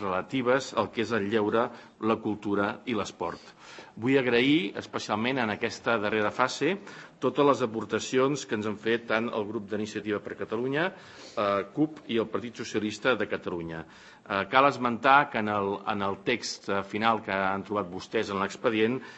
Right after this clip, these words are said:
venien incorporades les esmenes que ens van presentar tant Iniciativa per Catalunya com, eh, la cup. Eh,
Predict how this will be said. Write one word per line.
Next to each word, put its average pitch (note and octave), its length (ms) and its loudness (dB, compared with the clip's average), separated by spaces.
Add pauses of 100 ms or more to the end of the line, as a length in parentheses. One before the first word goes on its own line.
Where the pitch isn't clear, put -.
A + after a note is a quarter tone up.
(100)
venien A#2 340 2
incorporades B2 880 2
les G#2+ 160 0
esmenes A#2+ 480 -4
que - 80 -8
ens F#2+ 100 -8
van G#2+ 220 -2
presentar G#2 540 0 (420)
tant A#2+ 160 2
Iniciativa A#2 720 0 (240)
per F#2 160 -6
Catalunya B2+ 460 -2 (800)
com, C3 320 4
eh, G2+ 400 4
la G2 160 0
cup. - 320 -6
Eh, F#2+ 360 0